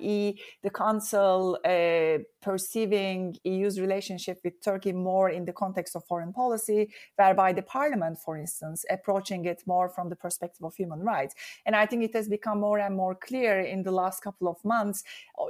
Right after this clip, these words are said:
I mean, you basically see that in the European Council conclusions, that the conditionality has moved towards foreign policy, whereby the European Parliament continues to emphasize human rights and rule of law issues as the main determinant of its relations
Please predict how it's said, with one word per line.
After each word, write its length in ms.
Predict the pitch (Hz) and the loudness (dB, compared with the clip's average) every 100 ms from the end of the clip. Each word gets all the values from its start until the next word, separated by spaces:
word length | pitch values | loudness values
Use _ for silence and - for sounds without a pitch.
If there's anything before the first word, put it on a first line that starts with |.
| - | -4
I 60 | 185 | -2
mean, 140 | 190 | 0
you 180 | 185 196 | 2 4
basically 400 | 196 208 214 196 | 4 4 0 -2
see 180 | - 202 | -2 2
that 200 | 180 175 | 2 2
in 120 | 180 | -2
the 100 | 175 | 0
European 400 | 180 175 190 180 | 0 0 -2 -6
Council 320 | 190 180 185 165 | -4 -8 -8 -8
conclusions, 800 | 170 175 175 196 190 170 165 - - - | -8 -8 -4 -2 -2 -4 -6 -12 -18 -2
that 180 | 175 170 | 0 0
the 60 | 180 | -6
conditionality 800 | 185 180 185 - 190 190 190 185 | -4 -4 -4 -4 0 0 0 -2
has 180 | 175 180 | -4 -2
moved 340 | 196 233 233 | 2 2 2
towards 360 | - 175 165 - | -6 -6 -6 -8
foreign 320 | - 165 170 | -8 -6 -6
policy, 520 | 220 208 185 175 170 - - - | 0 0 0 0 -2 -4 -16 4
whereby 520 | 196 190 190 180 175 | 6 8 8 8 6
the 100 | 180 | 2
European 400 | 180 185 190 175 | 0 0 -4 -8
Parliament 460 | - 190 170 175 - | -2 -2 -2 -6 -6
continues 580 | 175 175 220 220 190 | -10 -2 0 0 0
to 100 | - | -4
emphasize 600 | 165 160 160 160 151 160 | -8 -6 -8 -4 -4 -4
human 340 | - 175 165 160 | -6 -6 -6 0
rights 460 | 175 170 165 - - - - | 2 2 0 -10 -12 -20 -4
and 360 | 180 170 165 170 | -2 0 -2 -2
rule 180 | 180 170 | -2 -2
of 120 | - | 0
law 240 | 175 170 165 | 0 0 0
issues 500 | 190 185 190 175 165 | -2 -2 0 0 0
as 280 | - 180 180 | 0 0 0
the 80 | 175 | -2
main 260 | 175 175 170 | -4 -2 -4
determinant 640 | - 202 190 175 160 160 - | -4 -4 -2 -4 -6 -8 -2
of 180 | 175 170 | -2 -2
its 240 | 180 - 175 | -8 -6 -2
relations 580 | 180 185 180 170 170 | -2 -2 -8 -8 -8